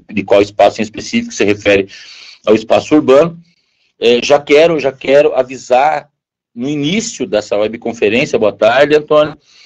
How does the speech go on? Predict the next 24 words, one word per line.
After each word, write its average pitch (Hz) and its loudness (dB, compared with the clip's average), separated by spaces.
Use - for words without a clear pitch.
já 113 -2
quero 143 4
avisar 135 0
de 143 -2
início 175 -6
que 147 0
a 127 -2
gente 147 -6
vai 135 2
ter, 143 0
é, 110 0
é, 107 0
vai 120 2
tá 147 4
utilizando 143 0
pra 151 0
registro 165 -6
da 120 2
presença 139 0
de 131 -4
vocês 120 -2
aquele 143 -2
mesmo 170 2
esquema. 165 0